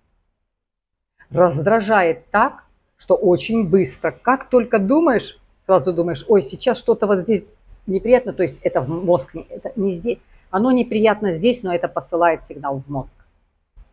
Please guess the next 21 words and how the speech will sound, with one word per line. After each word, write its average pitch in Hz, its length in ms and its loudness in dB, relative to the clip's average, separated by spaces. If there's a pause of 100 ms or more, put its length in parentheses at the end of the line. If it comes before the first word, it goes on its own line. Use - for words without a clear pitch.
(1700)
Это - 360 -4
очень 208 480 -2 (300)
сильный 151 440 -6 (120)
метод. 139 340 -8 (100)
И - 60 -14
спасибо - 480 -6
вам 143 220 -4
большое, 160 520 -2
вы 165 80 0
такой 143 300 -6
роскошный 190 680 -8 (180)
написали 156 680 -6 (240)
вопрос, 147 680 -4 (380)
как 156 360 -2
избавиться. 135 720 -6 (560)
И 190 100 -6 (120)
э-, 214 280 -2
над 170 280 -6
этим 214 440 -2
надо 175 360 0
работать. 151 540 -2